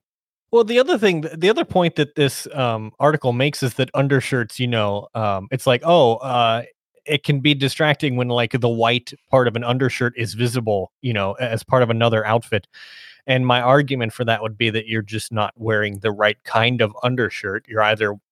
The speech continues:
wearing a crew neck when you should be wearing a V-neck, or you should go and find, like,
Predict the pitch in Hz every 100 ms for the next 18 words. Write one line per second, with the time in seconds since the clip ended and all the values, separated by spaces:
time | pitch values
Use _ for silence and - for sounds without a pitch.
0 | 110 117 120 117 107 - - 165 143 123
1 | 135 127 - 151 139 139 135 123 143 175
2 | 120 131 - 143 147 143 156 - 156 -
3 | 156 156 147 147 143 _ 143 - 151 143
4 | 147 151 156 151 151 143 -